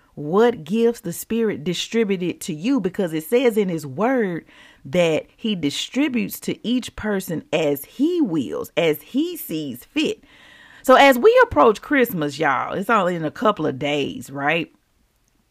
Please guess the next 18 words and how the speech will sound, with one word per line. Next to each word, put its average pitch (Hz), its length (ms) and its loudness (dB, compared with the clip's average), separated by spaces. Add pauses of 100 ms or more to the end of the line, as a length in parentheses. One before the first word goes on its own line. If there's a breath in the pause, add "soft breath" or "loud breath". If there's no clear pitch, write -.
(160)
Many 254 340 2
of 247 120 4
us 202 240 4
will 175 100 -2
be 151 160 0
giving 175 480 -2
and 156 140 0
receiving 143 540 -2
gifts. 131 440 -6 (600 loud breath)
Many 156 340 2
of 208 140 2
you 220 180 0
will 208 180 4
discover 196 560 4
what 165 240 4
the 226 80 0
person 226 440 2
who 233 420 0